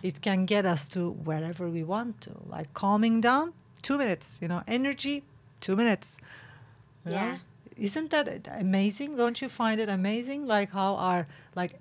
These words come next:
Speaker 1: every breath affects how we feel, how we think, who we
Speaker 2: Yeah.
Speaker 1: are, how we decide. It's just crazy.
Speaker 2: Your physiology can help so
Speaker 1: The
Speaker 2: many
Speaker 1: power of breath, you know?
Speaker 2: Yeah, it's so, and it, it's great with breath work because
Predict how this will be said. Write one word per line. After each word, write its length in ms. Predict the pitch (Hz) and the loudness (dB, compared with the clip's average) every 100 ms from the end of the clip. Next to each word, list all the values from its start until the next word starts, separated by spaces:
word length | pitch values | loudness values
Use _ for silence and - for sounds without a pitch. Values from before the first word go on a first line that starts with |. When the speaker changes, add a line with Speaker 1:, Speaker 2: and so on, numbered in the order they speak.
| - | 0
Speaker 1:
every 240 | 214 220 | 2 2
breath 380 | 175 190 185 - | 0 0 0 -4
affects 720 | 190 - 196 180 - - - - - - - | -12 -4 -2 -2 -4 -14 -14 -18 -20 -20 -6
how 180 | 196 190 | 0 0
we 160 | 175 170 | 0 -4
feel, 720 | - 233 240 247 226 226 - - _ - | -8 -8 -4 -2 -2 -4 -10 -20 _ -8
how 200 | 185 170 | -4 -4
we 220 | 170 147 | -4 -6
think, 560 | - - 247 226 226 - - - | -8 -6 -4 -2 -4 -8 -16 -6
who 80 | 190 | -2
we 60 | |
Speaker 2:
Yeah. 200 | - 180 - | 0 0 -2
Speaker 1:
are, 480 | 202 220 220 220 214 | 0 2 2 2 0
how 220 | 185 175 | -2 -2
we 200 | 180 180 | -2 -4
decide. 600 | 147 165 - 202 226 254 | -4 -6 -4 -2 -2 -4
It's 100 | 170 | -6
just 300 | - 226 - | -6 -6 -8
crazy. 640 | - 196 240 233 139 143 147 | -10 -8 -8 -8 -10 -10 -10
Speaker 2:
Your 100 | 160 | -8
physiology 1300 | 170 160 165 170 170 170 165 160 160 156 156 151 - | -6 -4 -2 -2 -4 -8 -6 -4 -2 -2 -4 -8 -8
can 180 | 165 151 | -8 -8
help 280 | 160 147 - | -4 -6 -4
so 140 | 170 | -6
Speaker 1:
The 80 | 165 | -4
Speaker 2:
many 100 | 170 | -2
Speaker 1:
power 280 | 185 202 196 | 0 0 0
of 200 | 165 143 | -2 -4
breath, 360 | 165 175 156 - | -4 -4 -6 -8
you 40 | 156 | -2
know? 40 | |
Speaker 2:
Yeah, 540 | 180 190 190 180 165 147 180 | 0 2 2 0 -4 -8 -12
it's 160 | - | -14
so, 160 | - 208 | -6 -2
and 440 | 190 175 - 196 | 0 0 -2 -2
it, 120 | 143 233 | -4 -4
it's 160 | 240 | -8
great 320 | - 180 156 | -4 -2 -2
with 140 | - 143 | -4 -4
breath 260 | 147 143 | -4 -4
work 160 | 143 - | -6 -6
because 400 | 147 175 160 | -6 -6 -6